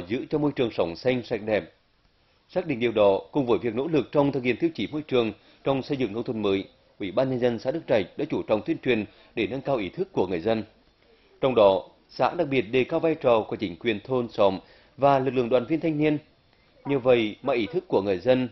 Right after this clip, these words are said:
về bảo vệ môi trường ngày càng được nâng lên. Hình thức tuyên truyền trực quan đã có tác động tích cực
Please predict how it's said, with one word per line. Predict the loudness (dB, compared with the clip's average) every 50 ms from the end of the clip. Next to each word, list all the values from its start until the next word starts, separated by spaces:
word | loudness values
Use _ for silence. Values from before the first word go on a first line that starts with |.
| -8 _ _
về | -8 -4 -2 -2 0
bảo | 2 4 2 4
vệ | 2 0 -4
môi | -4 -6 -6
trường | 0 2 2 2 2 -2 -6 -12 -18 -20 -14 _
ngày | -2 -2 -2 -2
càng | -2 -4 -4 -4
được | -4 -4 -4
nâng | -6 -4 0
lên. | 0 0 0 -2 -8 -14 -20 -20 -20 -20 -20 -20 -20 -20 -20 -14 _
Hình | -6 -6 -4
thức | -4 -4 -2
tuyên | -4 -4 -2
truyền | 0 0 0 0 0
trực | -2 -4 -2
quan | 0 2 2 2 2 -2 -6 -12 _ -8
đã | -6 0
có | 0 0 0 0
tác | 0 0
động | 0 -2 -2 -4
tích | -8 -2
cực | 0 0 -2